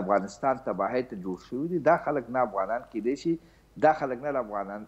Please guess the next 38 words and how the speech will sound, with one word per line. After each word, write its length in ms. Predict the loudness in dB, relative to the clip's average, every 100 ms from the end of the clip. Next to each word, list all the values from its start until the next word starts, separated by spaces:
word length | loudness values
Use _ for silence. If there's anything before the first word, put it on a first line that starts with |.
| -6
افغانستان 580 | -4 -4 -6 -8 -6 -4
ته 160 | -6 -6
ژمن 320 | -6 -6 -4
دي 80 | -4 -4
او 40 | -2
نه 60 | 0
دوی 120 | 0 0
سره 140 | 0
د 100 | 0 2
ولس 280 | 0 -2 0
درد 160 | 0 2
دی. 60 | 0 0 -18 _ 4
دوی 100 | 4 4
سره 140 | -2 -2
فقط 420 | -6 -4 -4 0 0
او 40 | 0 -2
فقط 360 | 2 2 2 -4
د 100 | -6
خپلو 320 | 0 4 4 4
منافعو 400 | 4 2 2 0
چې 60 | 0 -4 -2
بلډینګونه 500 | 0 0 0 2 2
ترې 80 | 2 0
نه 40 | 4
پاتې 200 | 4 2
شوي، 220 | 0 0 0 -8 _ 4
کارونه 260 | 4 6 0
ترې 80 | -4 -6
نه 40 | -2
پاتې 180 | -2 -4
شوي، 220 | -4 -4 -4 -10
قدرت 300 | 0 0 0
ترې 80 | -6
نه 100 | -2
پاتې 200 | -2 -2 -4
شوی، 180 | -4 -4 -6 _ -2 4
دا 60 | 4 4
هغه 200 | -2